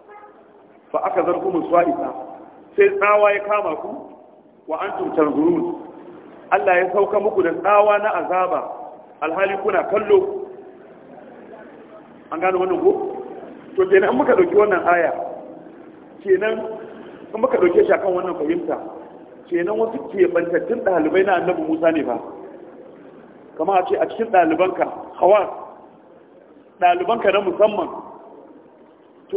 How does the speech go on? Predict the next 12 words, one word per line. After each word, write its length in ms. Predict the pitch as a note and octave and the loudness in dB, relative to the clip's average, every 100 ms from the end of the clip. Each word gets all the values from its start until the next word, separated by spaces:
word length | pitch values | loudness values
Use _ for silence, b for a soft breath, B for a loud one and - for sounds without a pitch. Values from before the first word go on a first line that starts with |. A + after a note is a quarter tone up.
| F#3 | -2
ɗaliban 440 | F#3+ F#3 F#3 A#3+ B3 | 0 0 2 0 0
Annabi 280 | F#3+ F#3+ F3+ E3+ | -2 0 0 -2
Musa 260 | F#3 F#3 | 0 2
na 100 | F3+ | 0
musamman 360 | F#3+ E3 F#3+ F3 | 0 0 0 0
aka 140 | E3+ E3 | 0 2
ware 300 | E3 E3+ D3+ | 2 2 0
su 140 | D#3+ - | -4 -4
saba'in, 400 | C#3+ C3+ D3 - - - - - - - - - - - - - - - - - - - - - - | -4 -4 -6 -10 -14 -20 -20 -20 -20 -20 -20 -20 -20 -20 -20 -20 -20 -20 -20 -20 -20 -20 -20 -20 -8
wanda 460 | D#3 D#3 D#3 D3 - | -4 0 2 2 0
sun 120 | F#3+ | -4
fi 60 | F#3 | -4